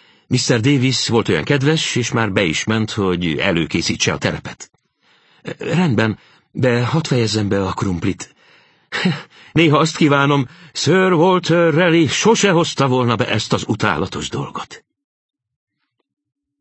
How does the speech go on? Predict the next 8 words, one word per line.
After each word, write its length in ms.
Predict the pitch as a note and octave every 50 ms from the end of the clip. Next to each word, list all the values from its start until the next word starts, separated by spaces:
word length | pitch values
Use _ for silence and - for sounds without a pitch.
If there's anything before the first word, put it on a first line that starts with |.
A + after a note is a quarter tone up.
| _ _ _ _ -
Trattörőrmester 1160 | - - A2 G#2 G2+ - - - G#2 G2 F#2+ G2 F#2+ G2 G2 F#2 - - G2 G2 G2+ G#2 A2 G#2 -
helytelenítését 1080 | - A#2 A2 G2 F2 - - G2 F#2 F2+ F#2+ F#2 - - F#2 F2+ F2 - G#2 F#2+ F2
azzal 280 | - A#2+ A#2 G#2+ F#2+ D#2
fejezte 400 | - F2+ F2 F2 D#2+ - - F2+
ki, 140 | - - A2
hogy 180 | F#2 G#2 F#2
csöndben 460 | - - - - C2+ C2+ - - C#2 C2
maradt. 640 | C2 C2 B1 B1 B1 - _ _ _ - - -